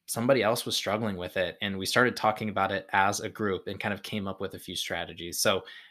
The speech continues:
I just wanted to share that with you. And so the first thing that somebody suggested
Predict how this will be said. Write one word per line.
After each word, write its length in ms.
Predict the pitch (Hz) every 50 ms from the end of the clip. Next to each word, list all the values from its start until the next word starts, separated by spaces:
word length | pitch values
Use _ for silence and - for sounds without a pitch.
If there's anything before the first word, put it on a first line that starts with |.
| _ _ -
I 100 | 113 123
just 180 | 143 147 135 -
wanted 280 | 139 131 131 123 - -
to 160 | - 120 104
share 540 | - - - 113 110 113 113 113 110 - - - _ _ _ -
that 400 | 107 104 104 101 101 95 - -
with 360 | 104 95 104 107 104 - - 104
you. 340 | 98 95 92 87 87 87 - _ _ -
And 180 | 107 107 107
so 140 | - 117 113
the 100 | 113 110
first 340 | - - 165 170 - - -
thing 340 | 123 117 113 113 107 107 - _ _ _ _ _ _ _ _ _ _ _ _ _ _ _ - -
that 240 | 131 120 120 - -
somebody 320 | - 139 131 143 147 143
suggested 800 | 135 - 123 110 101 - 110 95 95 - - 90 87 92 104 -